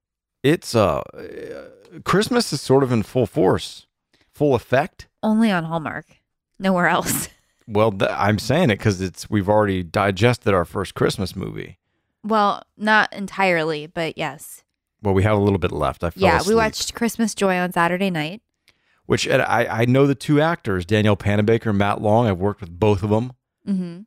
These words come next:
Speaker 1: really great people.
Speaker 2: Mm-hmm.
Speaker 1: So I was happy to turn that on. And, you know, usually the Hallmark thing, they're usually not my, my cup of tea. But every now and then, it, it's nice to just sit
Speaker 2: I
Speaker 1: back
Speaker 2: think
Speaker 1: and
Speaker 2: that
Speaker 1: watch,
Speaker 2: that's
Speaker 1: watch a feel-good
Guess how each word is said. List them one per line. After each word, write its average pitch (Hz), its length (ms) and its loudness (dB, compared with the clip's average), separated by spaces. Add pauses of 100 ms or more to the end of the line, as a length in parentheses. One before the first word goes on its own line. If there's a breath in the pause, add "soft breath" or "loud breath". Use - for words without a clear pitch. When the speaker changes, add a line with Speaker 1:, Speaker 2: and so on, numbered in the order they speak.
Speaker 1:
really 101 260 0
great 104 280 0
people. 117 440 0 (180)
Speaker 2:
Mm-hmm. 196 340 -4 (160)
Speaker 1:
So - 180 -18
I 101 60 -6
was 92 140 -4
happy 98 260 -2
to 92 80 -4
turn 98 220 0
that 92 140 2
on. 95 240 2
And, 87 200 -6 (460 soft breath)
you 190 100 2
know, 196 40 6
usually 202 360 2
the 147 80 2
Hallmark 117 360 2
thing, - 140 -4
they're 135 140 2
usually 151 340 2
not 104 320 0
my, 92 360 -2 (380)
my 85 200 -6
cup - 280 0
of 92 160 -12
tea. 110 420 0 (680)
But 185 180 2
every 190 160 2
now 104 240 4
and 90 100 -4
then, 110 200 2
it, 135 100 2
it's - 220 0
nice 104 280 0
to - 60 -20
just - 200 -6
sit 95 160 -2
Speaker 2:
I - 20 -20
Speaker 1:
back 82 240 0
Speaker 2:
think - 60 -2
Speaker 1:
and - 80 6
Speaker 2:
that 92 40 6
Speaker 1:
watch, - 120 0
Speaker 2:
that's 185 280 -4
Speaker 1:
watch - 240 -4
a - 40 -20
feel-good - 200 2